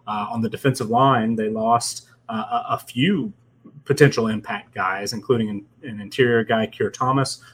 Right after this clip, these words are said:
who we expect will be a starter, uh, or at least, you know, major contributor at Florida State. They also lost Marquia Scott to Georgia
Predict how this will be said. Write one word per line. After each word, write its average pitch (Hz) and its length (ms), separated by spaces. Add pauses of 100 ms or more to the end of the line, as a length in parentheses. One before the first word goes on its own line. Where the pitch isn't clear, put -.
(120)
who 117 100
we 110 100
expect 110 380
will 107 80
be 107 160
a 98 60
starter, 113 580 (320)
uh, 104 280
or 110 120
at 110 80
least, 113 260
you 113 80
know, 95 60
major 104 300
contributor 120 600
at 98 80
Florida 104 300
State. 156 480 (300)
They 107 60
also 110 260
lost 104 420
Marquia 107 280
Scott 107 380
to - 100
Georgia - 260